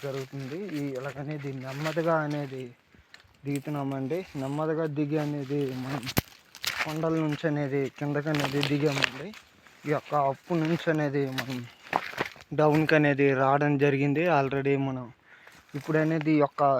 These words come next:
లోతులో అనేది ఇది గడ్డ అండి, ఇది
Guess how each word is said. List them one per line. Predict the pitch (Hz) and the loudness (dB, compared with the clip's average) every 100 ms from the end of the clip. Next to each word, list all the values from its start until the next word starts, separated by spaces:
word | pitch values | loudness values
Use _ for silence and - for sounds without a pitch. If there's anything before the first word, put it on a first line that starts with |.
| 123 - - - - 139 143 | -2 -10 -20 -12 -6 0 4
లోతులో | 156 160 180 170 156 | 4 4 2 2 4
అనేది | 151 151 147 131 - - - - - | 4 4 4 2 -2 -16 -20 -18 -10
ఇది | 139 147 135 120 123 | -2 0 0 -2 0
గడ్డ | 147 147 170 | 0 2 2
అండి, | 170 156 226 - - 139 | 2 2 -2 -4 -12 -8
ఇది | 139 156 | -2 0